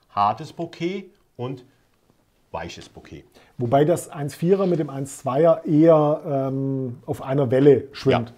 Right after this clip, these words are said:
Speaker 2: wenn wir es mal
Speaker 1: Ja.
Speaker 2: so sagen. Also, ähm, wir zeigen das nochmal hier in einer, in einer etwas, äh, vergrößerten Ansicht, also auf hundert Prozent Größe. Und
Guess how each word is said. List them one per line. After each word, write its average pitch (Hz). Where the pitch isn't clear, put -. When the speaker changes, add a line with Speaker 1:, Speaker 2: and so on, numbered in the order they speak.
Speaker 2:
wenn 120
wir 123
es 117
mal 120
Speaker 1:
Ja. 117
Speaker 2:
so 117
sagen. 104
Also, 120
ähm, 131
wir 127
zeigen 143
das 175
nochmal 151
hier 160
in 151
einer, 139
in 139
einer 135
etwas, 127
äh, 123
vergrößerten 135
Ansicht, 180
also 127
auf 117
hundert 147
Prozent 151
Größe. 165
Und 135